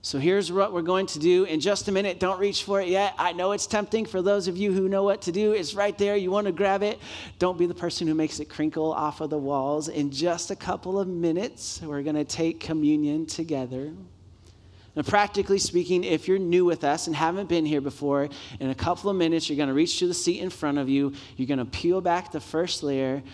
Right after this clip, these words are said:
There's a little cracker, and you peel back the second layer, and there's that nasty cup of juice for you.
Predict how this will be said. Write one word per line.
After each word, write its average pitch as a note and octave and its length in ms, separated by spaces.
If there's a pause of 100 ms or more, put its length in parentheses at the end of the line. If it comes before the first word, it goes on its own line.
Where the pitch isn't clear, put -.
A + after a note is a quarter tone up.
(100)
There's A#2 180
a B2 60
little C#3 200
cracker, C3 680 (240)
and A#2 80
you A#2 100
peel D#3 300
back D#3 220
the C3 100
second - 480
layer, A#2 360 (240)
and A2+ 140
there's B2 240
that B2 220
nasty C3+ 440
cup C#3+ 280
of A#2+ 80
juice A2 280
for G#2+ 240
you. G#2 300